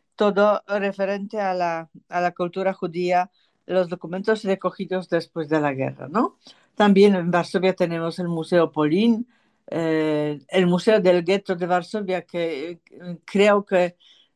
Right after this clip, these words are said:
que se inaugurará la, la, la sede, el edificio, eh, este verano.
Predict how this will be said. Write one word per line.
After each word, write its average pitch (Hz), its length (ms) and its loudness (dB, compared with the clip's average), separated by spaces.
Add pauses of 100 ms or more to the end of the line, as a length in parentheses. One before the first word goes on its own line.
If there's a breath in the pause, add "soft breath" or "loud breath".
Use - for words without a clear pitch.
(160)
que 185 140 2
se 202 180 2
inaugurará 190 880 2
la, 180 240 -4
la, 170 300 -2
la 175 180 -2
sede, 190 540 -2 (180)
el 165 160 -10
edificio, 180 840 -2
eh, 170 300 -2
este 175 260 -10
verano. 190 580 2